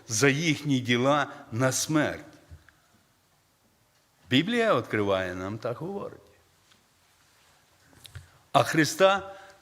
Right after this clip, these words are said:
залічили, приставили до злочинців і поставили серед них, щоб була рівність там,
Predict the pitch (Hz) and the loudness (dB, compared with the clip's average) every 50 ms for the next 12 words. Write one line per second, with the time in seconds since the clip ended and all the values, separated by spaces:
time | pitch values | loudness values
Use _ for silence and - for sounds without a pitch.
0 | _ _ - 120 113 101 117 151 156 165 165 170 156 - - 175 175 143 110 98 | _ _ -14 -10 -6 0 2 4 4 4 2 -2 -4 -4 -4 -2 -2 -2 -2 -2
1 | 98 95 95 107 110 - - - _ _ _ _ _ _ _ _ _ _ _ _ | -4 -6 -8 -10 -14 -16 -20 -20 _ _ _ _ _ _ _ _ _ _ _ _
2 | _ _ _ _ _ _ - 151 160 151 - - - 147 117 92 95 95 92 95 | _ _ _ _ _ _ -6 -4 -4 -4 -4 -4 -2 -2 -2 -2 -4 -6 -8 -8
3 | 90 98 101 95 92 92 98 107 101 - 113 101 95 95 - - - - - _ | -8 -8 -8 -8 -8 -8 -8 -8 -8 -8 -10 -10 -10 -12 -14 -14 -16 -18 -20 _
4 | _ _ _ _ _ _ _ _ _ _ - 147 123 - 135 123 - - 117 101 | _ _ _ _ _ _ _ _ _ _ -16 -14 -10 -8 -8 -8 -6 -4 -4 -4
5 | 95 92 95 92 95 - - - _ _ _ _ - - - - 139 123 117 120 | -4 -6 -8 -12 -14 -16 -20 -20 _ _ _ _ -8 -4 0 2 2 2 2 0
6 | 113 113 117 101 85 78 - - - - - _ _ _ _ _ _ _ _ _ | 0 0 -2 -2 -2 -4 -8 -14 -18 -20 -20 _ _ _ _ _ _ _ _ _
7 | _ _ _ _ _ _ - - - 170 151 131 165 185 190 190 185 180 190 196 | _ _ _ _ _ _ -4 0 0 0 2 4 4 6 6 6 4 4 2 0
8 | 180 151 117 98 98 98 92 - - - 110 95 85 | -2 -2 -2 -2 -4 -6 -6 -8 -6 -4 -4 -6 -6